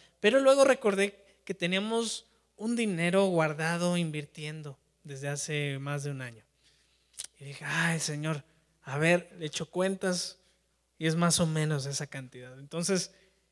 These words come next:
tomamos ese dinero y en fe di-, dijimos, "Vamos a ser obedientes a Dios. Él es bueno, yo creo que Él es bueno. Vamos a ser obedientes a Dios". Tomamos ese dinero, lo llevamos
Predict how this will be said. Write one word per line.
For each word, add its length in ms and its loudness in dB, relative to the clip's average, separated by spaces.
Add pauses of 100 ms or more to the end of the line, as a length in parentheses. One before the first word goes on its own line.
(320)
tomamos 600 4
ese 280 0
dinero 500 -4 (800)
y 80 -12
en 140 -6
fe 160 -6
di-, 180 -10
dijimos, 460 -2
"Vamos 480 4
a 100 2
ser 400 4
obedientes 800 4
a 80 -2
Dios. 440 -8 (920)
Él 140 2
es 160 4
bueno, 400 8 (240)
yo 240 0
creo 260 4
que 60 -4
Él 80 2
es 140 2
bueno. 300 -2
Vamos 200 6
a 60 6
ser 220 4
obedientes 640 0
a 60 -4
Dios". 260 -4
Tomamos 420 0
ese 220 -2
dinero, 440 -2 (280)
lo 140 -2
llevamos 640 0